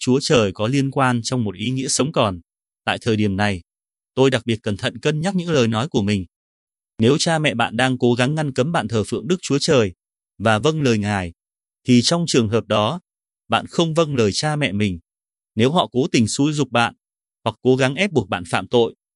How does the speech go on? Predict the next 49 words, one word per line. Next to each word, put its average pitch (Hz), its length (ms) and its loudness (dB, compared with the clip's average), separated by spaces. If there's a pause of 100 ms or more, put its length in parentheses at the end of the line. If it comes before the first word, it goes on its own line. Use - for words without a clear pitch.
(300)
thì 127 160 4
một 123 140 2
lần 117 240 2
nữa 151 140 -4
bạn 160 300 -2
phải 98 180 -4
từ 101 100 -4
chối. 113 340 2 (500)
Nhưng 131 220 2
đó 135 180 2
là 185 100 -2
điều 117 220 2
kiện 120 260 -2
duy 147 180 -4
nhất, 202 180 0 (380)
thiếu 147 140 4
điều 117 180 2
đó, 101 320 0 (380)
và 107 240 0
tôi 175 220 0
nhấn 156 180 0
mạnh 147 160 0
điều 123 160 4
này. 110 280 0 (560)
Chúng 170 220 -4
ta 165 220 0
phải 123 180 -2
đi 120 160 0
đến 131 220 0
giới 143 200 2
hạn 165 180 -4
tột 117 160 -6
cùng, 107 240 0 (480)
và 107 240 2
thậm - 220 -6
chí 135 260 2
trong 139 200 -2
vấn 127 160 0
đề 151 120 0
này, 98 300 -4 (460)
khi 151 120 6
chúng 180 200 -2
ta 170 220 0
phải 107 180 -2
đối 113 200 0
diện 156 280 -4
với 147 100 0
câu 165 200 2
hỏi, 123 300 0